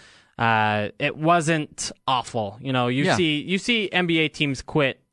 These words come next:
Speaker 1: and it's, it's pretty obvious. The Jazz were never really one of those teams,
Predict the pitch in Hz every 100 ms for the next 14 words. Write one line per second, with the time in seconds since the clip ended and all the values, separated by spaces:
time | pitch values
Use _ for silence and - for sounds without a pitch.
0 | - 135 123 120 120 - - 143 127 -
1 | 143 123 117 110 110 107 - _ _ _
2 | _ 139 123 160 151 147 143 156 160 160
3 | 170 170 170 156 104 127 143 175 185 175
4 | 175 180 170 175 - 175 165 170 156